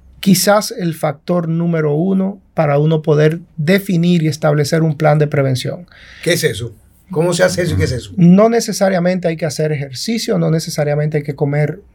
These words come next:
Speaker 1: dramáticamente saludable, porque también comer ma-, comer mal siempre va a ser un factor,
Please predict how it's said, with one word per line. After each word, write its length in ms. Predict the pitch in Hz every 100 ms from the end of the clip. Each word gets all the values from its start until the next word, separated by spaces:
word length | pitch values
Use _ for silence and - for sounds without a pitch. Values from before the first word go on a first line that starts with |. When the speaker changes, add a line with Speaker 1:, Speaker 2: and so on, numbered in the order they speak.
| -
Speaker 1:
dramáticamente 1040 | 185 147 147 143 139 151 156 143 143 143
saludable, 480 | 135 143 202 214 214
porque 240 | 170 -
también 320 | 131 131 151
comer 400 | 156 135 139 147
ma-, 160 | 139 -
comer 340 | - 147 156
mal 260 | 147 139 135
siempre 380 | - 170 151 139
va 80 | 131
a 40 |
ser 180 | 127 139
un 100 | 135
factor, 480 | 131 123 131 127